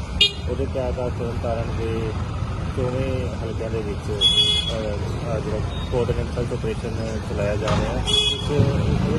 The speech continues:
ਤਹਿਤ ਇਹ ਲੋਧੀ ਅੱਡਾ ਤਰਨਤਾਰਨ ਹੈ, ਜਿੱਥੇ ਸਾਡੀ ਕਾਫੀ ਫੋਰਸ ਲਾਈ ਗਈ ਹੈ ਤੇ ਆਪਾਂ ਬੰਦੇ ਵੀ, ਅਹ, ਰਾਉਂਡ ਅਪ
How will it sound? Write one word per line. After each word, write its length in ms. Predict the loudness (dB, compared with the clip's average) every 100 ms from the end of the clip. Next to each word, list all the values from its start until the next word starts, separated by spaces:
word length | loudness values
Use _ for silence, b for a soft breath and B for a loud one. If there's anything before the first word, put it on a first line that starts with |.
| 2
ਤਹਿਤ 280 | 2 2 2
ਇਹ 220 | 2 2
ਲੋਧੀ 280 | 0 2 2
ਅੱਡਾ 180 | 2
ਤਰਨਤਾਰਨ 500 | 0 0 2 2 2
ਹੈ, 200 | 0 0 2 2 2 0 -2 -2 -2
ਜਿੱਥੇ 260 | -2 -2
ਸਾਡੀ 480 | 0 0 0 0 -2 -2
ਕਾਫੀ 220 | -2 0 0
ਫੋਰਸ 360 | 0 -2 0
ਲਾਈ 180 | 0 0 0
ਗਈ 220 | 0 0
ਹੈ 100 | -2 -2 -2
ਤੇ 260 | -2 0 0
ਆਪਾਂ 160 | -2 -2
ਬੰਦੇ 260 | -2 -2
ਵੀ, 100 | -2
ਅਹ, 540 | -2 -2 -2 -2 -2 -2
ਰਾਉਂਡ 220 | -2 -2
ਅਪ 120 | -2